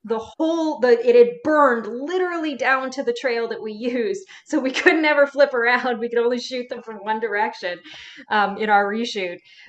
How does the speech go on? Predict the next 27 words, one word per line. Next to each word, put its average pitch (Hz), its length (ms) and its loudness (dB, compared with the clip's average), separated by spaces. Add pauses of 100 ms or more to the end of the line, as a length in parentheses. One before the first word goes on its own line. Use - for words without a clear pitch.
(160)
You 269 180 -2
have - 460 4
to 285 140 -4
make 233 240 -2
things 220 360 -6
work. 208 340 -2
So 220 420 0
you, 233 380 -8
you 226 240 -8
just 214 280 -8
go 208 240 -2
with 214 160 -2
your 208 140 -4
gut 196 240 0
instinct 196 500 -10
on, 180 340 -10
on 180 420 -8
survival. 269 560 2
And 320 240 -2
honestly, 370 460 2
I 330 120 -2
think 403 240 -6
that's 415 180 4
where 339 200 0
a 277 40 0
lot 240 180 6
of 247 140 0